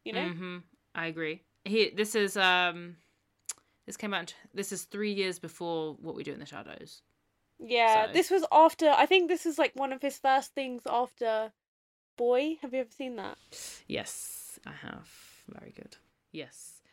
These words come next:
Speaker 2: Uh, but he's, um, yeah, it's just very strange. Like, he's, now he's making big, big superhero films
Speaker 1: Yeah, it's
Speaker 2: himself,
Speaker 1: weird that he's
Speaker 2: so
Speaker 1: in this,
Speaker 2: full
Speaker 1: but,
Speaker 2: one eighty.
Speaker 1: but then also not. It, I mean, it's the same with Ryan Reynolds, right? It's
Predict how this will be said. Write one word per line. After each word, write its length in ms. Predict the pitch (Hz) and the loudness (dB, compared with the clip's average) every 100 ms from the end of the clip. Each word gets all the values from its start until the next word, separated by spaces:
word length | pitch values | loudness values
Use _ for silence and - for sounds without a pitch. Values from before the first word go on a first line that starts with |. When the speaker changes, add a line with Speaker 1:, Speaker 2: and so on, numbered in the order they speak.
| _ | _
Speaker 2:
Uh, 280 | 185 196 185 - | -2 0 0 0
but 100 | 220 | -2
he's, 280 | 269 294 269 | 0 -2 0
um, 500 | 247 233 220 226 214 _ _ _ _ - - _ _ _ | 0 0 -2 -8 -10 _ _ _ _ -20 -20 _ _ _
yeah, 180 | 254 254 | 0 0
it's 120 | 226 | 0
just 200 | 330 330 | -2 -8
very 180 | 233 208 | -10 -12
strange. 420 | - 302 320 269 | -12 -10 -8 -8
Like, 160 | 214 214 | -12 -12
he's, 220 | 214 202 - _ _ _ _ _ _ _ | -12 -12 -16 _ _ _ _ _ _ _
now 320 | 220 262 269 | 0 2 2
he's 260 | 233 233 220 | 0 -4 -4
making 420 | 220 226 240 214 | -4 -4 -4 -6
big, 240 | 214 262 - | -4 -4 -6
big 160 | 254 | -10
superhero 440 | - 247 226 214 208 | -10 -12 -10 -10 -4
films 40 | |
Speaker 1:
Yeah, 300 | 277 311 294 | 2 6 6
it's 60 | - 285 | 6 4
Speaker 2:
himself, 60 | 339 | 6
Speaker 1:
weird 160 | 508 427 | 6 8
that 100 | 262 | 4
he's 140 | 302 | 4
Speaker 2:
so 60 | 285 | 0
Speaker 1:
in 100 | 269 | -2
this, 300 | 214 190 214 _ _ | -2 -4 -6 _ _
Speaker 2:
full 80 | 214 | 0
Speaker 1:
but, 160 | 120 | 0
Speaker 2:
one 100 | 190 | -4
eighty. 380 | 190 202 - 196 - _ | -16 -20 -20 -20 -20 _
Speaker 1:
but 100 | - | 2
then 160 | 285 285 | 4 6
also 300 | 294 302 262 | 4 2 0
not. 360 | 262 240 180 - _ _ | 2 2 0 -4 _ _
It, 160 | 320 - | -4 2
I 80 | - | 6
mean, 180 | 320 339 | 8 8
it's 120 | 302 339 | 6 0
the 60 | |
same 220 | 320 359 302 | 2 2 2
with 120 | 240 | 4
Ryan 240 | 262 254 | 4 4
Reynolds, 360 | 254 269 202 - | 2 0 -2 -2
right? 380 | 202 113 202 - _ _ - | -2 0 -2 -6 _ _ -8
It's 340 | 240 226 - | -4 -4 -8